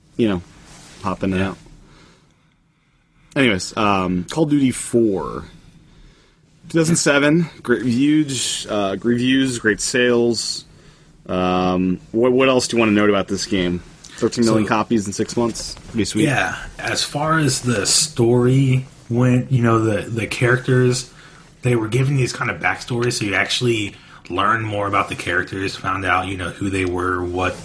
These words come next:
Speaker 2: their kind of history was. Um, and they became kind of these returning characters throughout the series. Um, so that was very different. Um, also,
Speaker 1: How
Speaker 2: um,
Speaker 1: far do they return into?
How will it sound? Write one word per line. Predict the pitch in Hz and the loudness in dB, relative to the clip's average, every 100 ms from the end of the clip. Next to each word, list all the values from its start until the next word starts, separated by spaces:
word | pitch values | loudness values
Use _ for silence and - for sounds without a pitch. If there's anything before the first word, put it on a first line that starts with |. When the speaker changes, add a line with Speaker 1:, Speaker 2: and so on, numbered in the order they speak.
| - | -10
Speaker 2:
their | - 85 | -4 -4
kind | 95 85 | -2 -4
of | |
history | 87 - 104 | -4 -4 -2
was. | 98 95 98 - - - - - - | -2 0 -2 -4 -12 -18 -18 -16 -6
Um, | 90 87 82 80 - - - - - | -4 -4 -6 -12 -16 -20 -20 -20 -10
and | 117 107 | -6 -4
they | 104 | -2
became | 104 - 123 110 | -2 -2 -2 0
kind | 127 117 | 0 0
of | |
these | 104 95 | -2 -2
returning | 90 - 127 123 107 | -4 -2 0 0 0
characters | - 101 - 85 - | -2 -2 -4 -10 -10
throughout | 98 90 85 | -4 -2 -2
the | 87 | -4
series. | - 90 82 78 - - - - - - - 87 | -4 -4 -8 -8 -10 -12 -18 -20 -16 -12 -10 -4
Um, | 82 80 - - | -4 -4 -10 -8
so | - | -4
that | 98 107 117 | 0 0 0
was | 110 | -2
very | 104 90 | -2 -4
different. | 82 85 - 85 80 - - | -4 -6 -6 -8 -8 -14 -6
Um, | 101 90 | -2 -2
also, | 95 104 123 131 120 117 104 - - - - - - _ - - - | -2 -4 0 2 4 2 0 -10 -20 -20 -20 -20 -20 _ -20 -20 -12
Speaker 1:
How | 117 117 | -4 -2
Speaker 2:
um, | 180 | 0
Speaker 1:
far | 185 180 | 2 4
do | 160 | 4
they | 139 | 4
return | 123 - 131 | 2 2 2
into? | 127 117 - 92 | 4 2 2 0